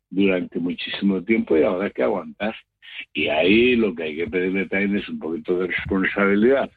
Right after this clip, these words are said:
yo diría, a la parte catalana, a la parte catalana,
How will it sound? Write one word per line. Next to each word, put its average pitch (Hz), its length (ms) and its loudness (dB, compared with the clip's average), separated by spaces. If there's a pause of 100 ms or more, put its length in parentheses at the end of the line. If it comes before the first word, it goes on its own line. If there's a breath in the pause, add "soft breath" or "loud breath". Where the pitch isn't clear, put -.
(420 soft breath)
yo 90 180 -2
diría, 101 240 2
a 92 40 0
la 80 140 -2
parte 78 360 -6
catalana, 104 640 0 (140)
a - 140 -8
la 80 120 -4
parte 85 360 -4
catalana, 101 720 0